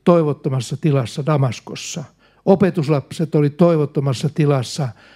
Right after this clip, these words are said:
Jeesuksen kuoleman aikoin. Itkivät ja murehtivat ja niin edelleen. Kaikki on käynyt tämmöisen hyvin syvän laaksovaiheen. Ja kun siitä ihminen pääsee nousemaan ja ymmärtää Jumalan armon omalle kohdalleen,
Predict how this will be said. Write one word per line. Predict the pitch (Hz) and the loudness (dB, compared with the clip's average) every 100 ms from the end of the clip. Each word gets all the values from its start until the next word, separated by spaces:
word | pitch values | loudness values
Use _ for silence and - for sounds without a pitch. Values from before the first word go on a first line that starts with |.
| _ - | _ 0
Jeesuksen | 156 131 - 147 | 2 0 -2 -2
kuoleman | 135 147 139 127 135 | 2 2 2 0 0
aikoin. | 131 127 - 139 180 | -2 -4 -8 -6 0
Itkivät | 190 - 175 151 151 | 0 2 0 2 2
ja | |
murehtivat | 143 139 117 95 - - - - _ - | 2 2 0 -6 -12 -12 -18 -20 _ -4
ja | 151 | 2
niin | 156 139 | 2 2
edelleen. | 139 123 120 127 117 113 - _ _ - - - - | 0 0 -4 -6 -10 -14 -20 _ _ -20 -20 -20 0
Kaikki | 233 247 - 185 | 2 2 0 0
on | 165 160 | 2 0
käynyt | 190 180 147 - | 0 0 -2 -2
tämmöisen | 156 143 131 147 123 | -2 -2 -2 -4 0
hyvin | 196 196 165 | 2 4 2
syvän | - 165 151 135 | 2 2 2 0
laaksovaiheen. | 139 123 - 147 135 139 131 123 143 135 _ - _ | -2 -2 -6 -8 -6 -8 -10 -14 -16 -20 _ -20 _
Ja | 151 | -4
kun | - 156 | 0 0
siitä | - 240 254 175 170 | 2 2 2 2 2
ihminen | 185 165 156 143 | 2 2 0 -2
pääsee | 135 151 139 151 | -2 -4 -2 -2
nousemaan | 147 160 147 123 143 139 - - - _ _ _ _ _ _ _ _ _ _ _ _ - | 0 2 0 -4 -8 -10 -14 -18 -20 _ _ _ _ _ _ _ _ _ _ _ _ 0
ja | 151 | 2
ymmärtää | 156 143 - 139 | 4 0 0 0
Jumalan | 143 143 131 135 | 2 2 0 0
armon | 139 135 123 139 | 0 0 -2 -4
omalle | 135 127 120 | -2 -4 -4
kohdalleen, | - 135 123 139 143 143 | -4 -6 -6 -10 -12 -14